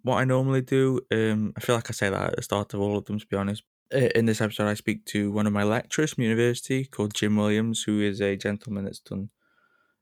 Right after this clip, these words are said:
uh, a few different things in his career, and, and we sort of discussed them, uh, briefly in the podcast, including, um, he was one of the founding members of The Chase, uh, the design agency in Manchester,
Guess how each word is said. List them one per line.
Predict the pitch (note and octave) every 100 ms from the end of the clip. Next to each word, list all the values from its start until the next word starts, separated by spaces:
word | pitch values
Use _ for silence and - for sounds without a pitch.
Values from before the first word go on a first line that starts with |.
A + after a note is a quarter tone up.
| -
uh, | G#2 G2+ F#2+ -
a | -
few | C#3
different | B2 -
things | G#2+
in | G2+
his | G2+ -
career, | G2+ G2 G2 G2
and, | G2+ -
and | - G#2
we |
sort | G2+ F2
of | F#2+
discussed | G#2+ - G#2 -
them, | G2+ G2 G#2+ _ _ _ _ _ _ _ _ - - -
uh, | B2 G#2
briefly | A2+ G#2+ G#2
in | G#2
the | G2+
podcast, | A#2 A2 - G#2+ G#2+ G2
including, | F#2+ G2 G2 G2 F#2+ F#2+ G2 -
um, | F#2+ G2+ G2 F#2+ G2 - _ _ -
he | G#2+
was | G#2+
one | G#2
of | G2+
the |
founding | - G#2 G#2 G#2
members | G2+ F#2+
of | G2
The | -
Chase, | - G#2+ A2+ - - - -
uh, | G2 F#2 F#2+
the | -
design | G2 G2+ G2
agency | F#2+ - F#2+
in | G2
Manchester, | F#2+ F#2+ G2+ - G2